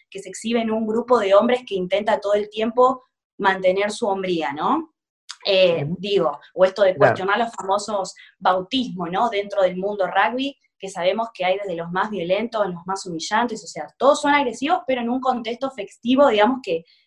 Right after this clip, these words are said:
Speaker 1: que lo camufla y lo justifica, ¿no? Y esto no es exclusivo solamente del mundo rugby, o sea, es un, es propio de un código machista que se repite con sus variantes, pero en otros deportes, de, en cualquier otro deporte, ¿no?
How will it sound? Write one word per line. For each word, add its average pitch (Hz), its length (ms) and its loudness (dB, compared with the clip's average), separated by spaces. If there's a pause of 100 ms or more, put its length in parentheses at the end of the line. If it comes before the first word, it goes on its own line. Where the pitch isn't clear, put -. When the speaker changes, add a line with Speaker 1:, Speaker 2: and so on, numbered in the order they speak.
(100)
Speaker 1:
que 190 120 -2
lo 190 160 4
camufla 233 720 0
y 185 60 -2
lo 185 120 -2
justifica, 185 640 -8
¿no? 190 200 -2 (360)
Y 269 140 2
esto 349 180 2
no 240 80 4
es 233 120 -2
exclusivo 240 520 -2
solamente 202 480 -2
del 185 120 0
mundo 180 260 0
rugby, 160 540 2
o - 80 -20
sea, - 260 -8 (560)
es 240 220 -4
un, 254 220 -6 (140)
es - 200 -4
propio 254 300 0
de 226 60 0
un 208 140 0
código 220 320 4
machista 247 600 0 (220)
que 185 100 -8
se 190 140 -4
repite 214 800 -2
con 185 160 4
sus 202 180 -4
variantes, 311 640 2 (280)
pero 190 220 -2
en 190 120 -2
otros 214 260 -4
deportes, 185 540 0
de, 160 300 -8
en 170 120 -8
cualquier 180 380 2
otro 240 180 2
deporte, 170 480 2
¿no? 214 280 0